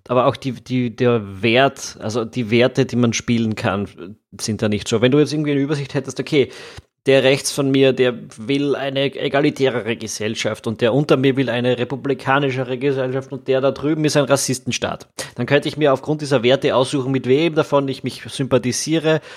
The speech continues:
äh, und mit dem zusammen ich versuche, was zu machen oder mit dem ich mich anfreunden möchte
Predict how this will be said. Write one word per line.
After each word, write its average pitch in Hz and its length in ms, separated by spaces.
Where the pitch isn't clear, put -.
äh, 135 220
und 131 180
mit 131 180
dem 135 200
zusammen 143 420
ich - 140
versuche, 139 500
was 127 180
zu 143 120
machen 123 500
oder 123 200
mit 120 180
dem 120 100
ich 117 140
mich 117 120
anfreunden 117 520
möchte 117 360